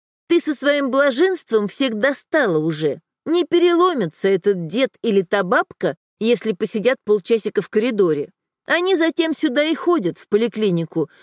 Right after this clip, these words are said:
потому что заняться больше нечем». Именно такой дед и изменил всю жизнь Веры.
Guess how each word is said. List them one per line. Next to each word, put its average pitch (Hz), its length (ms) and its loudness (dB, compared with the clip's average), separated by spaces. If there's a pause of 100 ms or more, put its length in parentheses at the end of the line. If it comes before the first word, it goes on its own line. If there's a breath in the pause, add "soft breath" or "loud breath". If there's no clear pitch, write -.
(160 soft breath)
потому 254 340 -2
что 262 260 -4
заняться 247 640 -2
больше 165 360 -2
нечем». 165 520 -4 (800)
Именно 320 500 2
такой 240 420 0
дед 240 460 -2 (100)
и 277 240 0
изменил 247 520 0
всю 175 280 -2
жизнь 151 360 -2
Веры. 143 420 -2